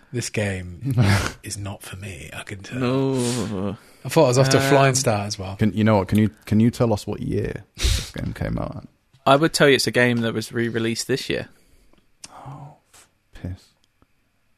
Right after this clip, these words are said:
Speaker 1: Oh, I'm so sorry, listeners. Like, I'm really
Speaker 3: I think it's a
Speaker 1: sorry.
Speaker 3: game you got.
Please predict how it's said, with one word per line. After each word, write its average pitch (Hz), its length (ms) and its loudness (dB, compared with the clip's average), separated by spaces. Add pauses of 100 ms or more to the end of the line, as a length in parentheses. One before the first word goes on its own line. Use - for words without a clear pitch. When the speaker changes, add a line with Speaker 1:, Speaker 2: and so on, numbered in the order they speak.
(1600)
Speaker 1:
Oh, - 960 -14 (120)
I'm 139 120 2
so 135 260 4
sorry, 107 360 2
listeners. 92 600 -8
Like, 107 140 -6
I'm 131 160 0
really 135 260 6
Speaker 3:
I 151 40 6
think 156 160 8
it's - 0 -
a 143 60 6
Speaker 1:
sorry. 151 120 6
Speaker 3:
game 120 220 6
you 110 100 2
got. 107 220 6